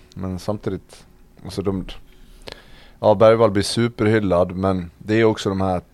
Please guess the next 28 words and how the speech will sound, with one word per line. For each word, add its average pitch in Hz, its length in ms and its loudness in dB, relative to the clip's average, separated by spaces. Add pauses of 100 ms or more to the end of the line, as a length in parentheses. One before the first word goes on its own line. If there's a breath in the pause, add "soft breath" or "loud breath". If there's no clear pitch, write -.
(220)
två 92 400 0 (140)
lägena 92 480 0
de 87 140 -4
får 87 320 0
och 78 240 -6
inget 101 400 -8
av 95 100 2
dem 87 180 -6
gör 85 80 -6
han 85 100 -6
mål 95 240 -6
på. - 260 -14 (140)
Så - 180 -8
att, - 240 -10
eh, 85 340 -6 (920 loud breath)
ja, 95 200 -4 (560)
jag 98 120 -10
stämmer 104 280 -2
väl 101 140 -4
in 107 180 -6
i 95 40 -8
hyllningskören, 101 800 -2
men 85 240 -8 (240)
det 87 180 -18
går 92 160 -10
ändå 95 160 -8
ut 98 240 -10
på 80 280 -10